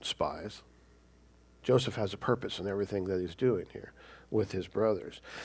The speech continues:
Now remember, Joseph, Joseph is speaking to them in Egyptian. In one of the little, uh, graphic novels I have, one I have specifically on the book of Genesis that's drawn by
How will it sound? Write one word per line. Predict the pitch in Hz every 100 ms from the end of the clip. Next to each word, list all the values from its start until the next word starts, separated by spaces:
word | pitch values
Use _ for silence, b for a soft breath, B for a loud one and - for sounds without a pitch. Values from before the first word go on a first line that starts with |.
| -
Now | 147
remember, | 139 160 233 208 139
Joseph, | 131 208 202 180 -
Joseph | 151 220 - 160
is | 131
speaking | - - 220 220 180
to | 139 143
them | 127 123
in | 131 127
Egyptian. | 117 151 170 - 98 - - - - b b b b b b -
In | 139
one | 160
of | 165 147
the | 143
little, | 147 139 127 113
uh, | 120 110 110 - - - - - -
graphic | - 156 143 147
novels | 135 131 139 135 120
I | 110
have, | 110 110 107 101 - - -
one | 135 143
I | 143
have | 123 123 110
specifically | 117 175 165 156 127
on | 113 117 117
the |
book | 110 120 117
of |
Genesis | 104 117 120 - 107 -
that's | 117 110 -
drawn | 117 110 110
by | 107 104